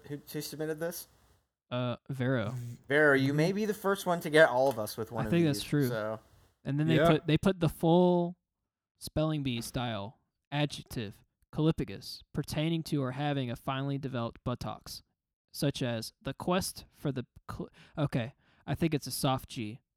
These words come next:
Speaker 2: because the, in a sentence it says, "The quest for the Calyptian ideal."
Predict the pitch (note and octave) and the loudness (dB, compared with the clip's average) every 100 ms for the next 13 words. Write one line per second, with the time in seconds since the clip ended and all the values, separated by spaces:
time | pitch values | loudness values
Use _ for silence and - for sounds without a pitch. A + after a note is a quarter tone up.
0 | - C#3 C#3 A#2+ A#2 - A2+ A2 D3 B2 | -10 -6 -2 -2 -4 -8 -8 -6 -6 -4
1 | A2+ D3+ C#3 B2 A#2+ - A#2 A2 - _ | -4 -2 -2 -4 -10 -6 -6 -6 -8 _
2 | _ _ - B2 - D#3 D3+ - C3+ B2+ | _ _ -8 -6 0 2 2 -2 -2 -2
3 | - C3+ D3 - C#3+ B2 A2+ A2 A#2+ G2+ | -4 -4 -4 -4 -4 -4 -6 -6 -6 -8
4 | F#2 | -10